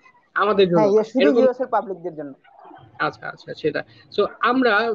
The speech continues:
Speaker 1: বাংলাদেশ থেকে কিভাবে এই survey কাজ করতে পারি, বা আমাদের জন্য কি এটা applicable, তানভীর ভাই?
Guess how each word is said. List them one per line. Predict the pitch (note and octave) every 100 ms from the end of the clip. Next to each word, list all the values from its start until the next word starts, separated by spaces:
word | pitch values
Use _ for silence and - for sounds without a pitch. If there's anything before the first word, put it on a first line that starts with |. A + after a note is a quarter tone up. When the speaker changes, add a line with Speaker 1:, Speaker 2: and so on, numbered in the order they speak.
| E3+
Speaker 1:
বাংলাদেশ | E3+ G3+ A#3 A#3 -
থেকে | A3+ G#3+
কিভাবে | - G#3+ A3 A3 A3
এই | G3 G3+
survey | F#3+ F#3 F3+ F#3+
কাজ | F#3 F3+ -
করতে | - F#3+ G#3
পারি, | F#3+ D#3
বা | D#3 D#3+
আমাদের | F3 F3 E3
জন্য | F3 F3
কি | F3
এটা | E3+ E3
applicable, | D#3+ G3+ G3+ F3+ C#3+ C3+
তানভীর | E3 F3 F#3
ভাই? | G3 B3